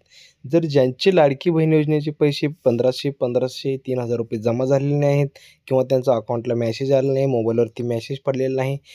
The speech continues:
काही बँकांचे मेसेज येत नसते मित्रांनो, तुम्ही एकदा अकाउंट चेक करा, ऑनलाईन असेल तर. नसेल तर मित्रांनो, तुम्ही एकदा स्वतः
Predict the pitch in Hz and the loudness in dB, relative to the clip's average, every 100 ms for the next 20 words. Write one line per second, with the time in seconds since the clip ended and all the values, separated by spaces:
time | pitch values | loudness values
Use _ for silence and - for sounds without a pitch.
0 | - - 143 151 160 160 151 160 160 151 | -20 -4 0 2 2 2 2 0 0 0
1 | 135 - 143 147 143 - 156 143 - 139 | 0 0 -2 -2 -4 -6 -6 -6 -2 -2
2 | 139 131 131 135 135 _ _ _ 131 123 | -2 -2 -2 -2 -4 _ _ _ -6 0
3 | 131 117 - 139 143 - 147 - 147 143 | 0 0 -2 -4 -2 -4 -2 0 2 2
4 | 123 135 131 - 131 135 135 135 135 196 | 2 0 -2 -4 -4 0 0 0 2 2
5 | 190 196 196 185 190 190 185 180 180 175 | 2 4 4 4 4 2 2 2 4 4
6 | 175 175 135 165 | 2 2 2 2